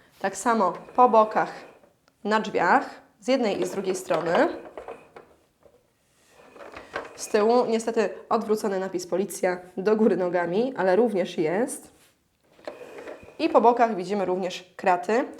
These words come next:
Tam będą się znajdować jacyś kryminaliści, złodzieje i nie tylko. Spójrzmy teraz na przód. Tutaj jest miejsce dla kierowcy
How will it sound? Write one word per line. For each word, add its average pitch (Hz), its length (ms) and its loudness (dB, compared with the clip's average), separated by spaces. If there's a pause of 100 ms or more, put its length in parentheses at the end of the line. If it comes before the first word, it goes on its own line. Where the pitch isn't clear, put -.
(240)
Tam 247 220 6
będą 208 280 0
się 185 320 0 (100)
znajdować 185 440 0
jacyś - 300 -10
kryminaliści, 202 1000 0 (100)
złodzieje 190 760 2 (260)
i 208 120 -4
nie 190 120 -2
tylko. 202 300 -10 (1200)
Spójrzmy 233 340 -2
teraz 208 240 0
na 190 100 -2
przód. 208 480 0 (920)
Tutaj 214 220 4
jest 190 140 0
miejsce 220 300 2
dla 220 160 2
kierowcy 202 680 0